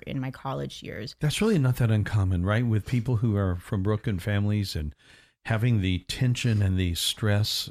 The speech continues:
Speaker 2: that that causes, it's really not that uncommon.
Speaker 1: It isn't. And I think nowadays, you know, if you add in, uh, the many stressors that people are exposed to, like, we don't know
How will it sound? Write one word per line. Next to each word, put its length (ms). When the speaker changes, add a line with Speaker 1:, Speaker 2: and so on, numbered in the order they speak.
Speaker 2:
that 200
that 180
causes, 600
it's 120
really 160
not 200
that 180
uncommon. 600
Speaker 1:
It 140
isn't. 300
And 120
I 80
think 220
nowadays, 640
you 200
know, 140
if 160
you 120
add 240
in, 360
uh, 100
the 160
many 300
stressors 520
that 140
people 300
are 140
exposed 600
to, 120
like, 220
we 100
don't 240
know 460